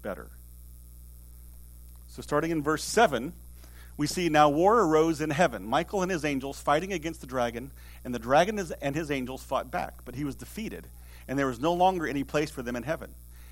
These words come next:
And the great dragon was thrown down, that ancient serpent who is called the devil and Satan, the deceiver of the whole world. He was thrown down to the earth, and his angels were thrown down with him."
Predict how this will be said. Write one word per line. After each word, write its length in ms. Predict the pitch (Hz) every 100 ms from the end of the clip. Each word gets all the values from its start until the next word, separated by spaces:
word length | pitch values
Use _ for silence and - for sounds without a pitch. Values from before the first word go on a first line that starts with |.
| -
And 80 | 131
the 60 | 120
great 300 | 117 165 160
dragon 420 | 151 170 139 127
was 80 | 120
thrown 300 | - 139 180
down, 300 | 143 127 131
that 160 | 135 -
ancient 340 | 143 175 196 -
serpent 460 | - 139 135 135
who 80 | -
is 100 | 120
called 220 | - 127
the 40 | 107
devil 400 | 104 160 165 175
and 160 | - 104
Satan, 420 | - 151 156 160 - - - -
the 60 |
deceiver 460 | 117 117 180 190 180
of 120 | 147
the 80 | 139
whole 180 | 151 143
world. 280 | 127 127
He 60 | 123
was 140 | 110
thrown 260 | - 156 175
down 240 | 151 151
to 60 | 139
the 160 | 120 123
earth, 160 | 123
and 80 | 117
his 120 | 101
angels 320 | 127 143 147
were 60 | 117
thrown 240 | 104 131
down 220 | 123 120 113
with 120 | 104
him." 140 | 85